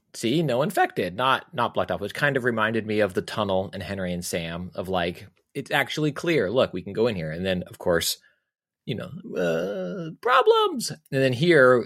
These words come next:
it even hints at problems. It doesn't even wait for this Halloween shop. It's not a blind rush out. We see, we see it, right? It kinda zooms down the mall, and we see this, like, old, gnarly, I don't know about old, but gnarly looking infected kind of stuck to other growth. And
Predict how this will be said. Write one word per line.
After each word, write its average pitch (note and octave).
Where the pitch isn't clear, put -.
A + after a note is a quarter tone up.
it G#2+
even A#2+
hints A2
at F#2+
problems. F2
It -
doesn't B2+
even G#2+
wait G2+
for G2
this F#2
Halloween F#2+
shop. F2+
It's -
not G#2
a F#2+
blind F2+
rush F2
out. E2+
We F#2+
see, A#2
we C3
see A#2
it, -
right? G2
It -
kinda G2
zooms G2+
down G2
the F#2
mall, F2
and F#2+
we F2+
see F#2
this, F2
like, E2+
old, F#2
gnarly, E2+
I F#2
don't E2
know D#2
about D#2
old, E2+
but D#2+
gnarly G2+
looking F#2+
infected G2+
kind G2
of F2
stuck -
to A#2
other G2
growth. F#2
And D#2+